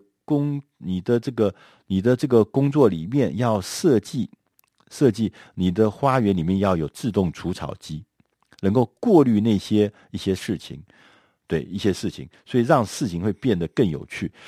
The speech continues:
那，呃，在这本书的最后，他说，他也特别告诉我们说，他说要懂得，啊，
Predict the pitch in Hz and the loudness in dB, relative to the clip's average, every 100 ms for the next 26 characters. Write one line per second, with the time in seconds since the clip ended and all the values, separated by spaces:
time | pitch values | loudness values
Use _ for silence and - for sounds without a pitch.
0 | - - 123 120 113 110 98 92 85 - | -20 2 6 8 6 4 2 0 -2 -8
1 | _ _ _ 165 127 110 160 117 95 82 | _ _ _ -4 -4 -4 -6 -4 -6 -10
2 | - 139 135 110 - 226 135 190 - _ | -10 -6 -2 -4 -4 -6 -6 -6 -10 _
3 | _ _ - 98 110 104 - _ _ 117 | _ _ -12 -10 -8 -8 -10 _ _ -8
4 | 95 117 101 131 107 113 90 80 95 - | -6 -6 -6 -2 -2 -2 -8 -8 -12 -6
5 | 135 127 120 - - - 123 139 131 - | 0 0 -2 -14 -20 -6 -4 -2 -2 -4
6 | _ _ - 139 117 - 98 76 71 101 | _ _ -2 -2 -2 0 0 0 -2 0
7 | 120 - _ _ _ _ _ _ 95 85 | 0 -6 _ _ _ _ _ _ -6 -6